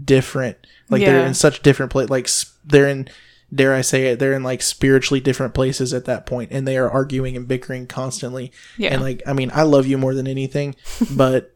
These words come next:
Speaker 1: that is a true representation of marriage, is, like,
Speaker 2: Yeah.
Speaker 1: you know, we're fighting together, but we don't always get along.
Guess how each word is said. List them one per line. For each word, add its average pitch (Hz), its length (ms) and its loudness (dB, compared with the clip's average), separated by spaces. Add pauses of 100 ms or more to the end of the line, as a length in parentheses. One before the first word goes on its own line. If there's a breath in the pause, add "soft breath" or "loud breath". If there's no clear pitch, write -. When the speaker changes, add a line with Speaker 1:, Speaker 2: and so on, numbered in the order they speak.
(100)
Speaker 1:
that 143 360 4
is 139 80 6
a 135 80 6
true 139 220 0
representation 131 640 -2
of 127 60 -8
marriage, 127 540 -8
is, 135 140 -2
like, 135 160 2
Speaker 2:
Yeah. - 80 -12
Speaker 1:
you 143 100 -2
know, 139 100 -2
we're 147 220 4
fighting 143 400 0
together, 135 360 0
but 131 120 -2
we 147 120 2
don't 139 160 2
always 131 200 -4
get 127 140 -4
along. 131 380 -8